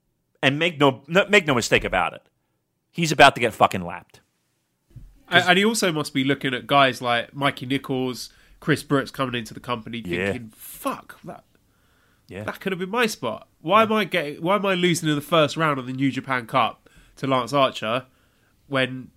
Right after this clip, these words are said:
Speaker 2: Mikey Nichols is getting in there, getting to beat,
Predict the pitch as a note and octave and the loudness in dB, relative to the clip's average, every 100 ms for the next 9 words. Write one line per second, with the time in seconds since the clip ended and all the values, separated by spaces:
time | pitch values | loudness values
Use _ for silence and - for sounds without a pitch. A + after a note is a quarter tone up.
0 | _ _ _ _ _ _ - - D3 D#3 | _ _ _ _ _ _ -20 -10 0 0
1 | D3+ C#3+ E3 C#3 C3 A#2+ A2 D3 B2+ C3 | 2 0 2 0 -4 -6 -2 -2 0 -4
2 | A#2+ B2+ B2 A2 - C3+ B2+ E3 D3+ C3 | 0 0 0 -4 -4 -4 -4 -2 0 0
3 | B2 | -2